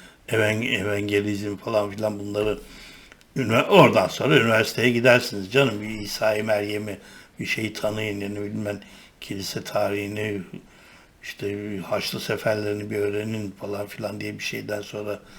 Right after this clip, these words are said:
üniversiteye gidebilir miydi? Doktor olabilir miydi? Nasıl olacak yani okulda bil-, bilgi öğrenemezsin? Neyi öğrenirsin okulda?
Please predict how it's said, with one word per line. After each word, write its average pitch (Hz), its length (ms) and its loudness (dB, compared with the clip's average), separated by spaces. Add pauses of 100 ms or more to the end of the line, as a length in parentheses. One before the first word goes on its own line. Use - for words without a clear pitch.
(220)
üniversiteye 101 480 -2
gidebilir 101 420 -4
miydi? 139 260 0
Doktor - 320 -2
olabilir 110 400 -4
miydi? 170 260 0 (840)
Nasıl 123 280 2
olacak 113 460 6
yani 101 320 -2
okulda 107 540 -2
bil-, 101 220 -8
bilgi 107 360 -4
öğrenemezsin? 101 720 -4 (1120)
Neyi 101 200 4
öğrenirsin 147 560 6
okulda? - 380 -12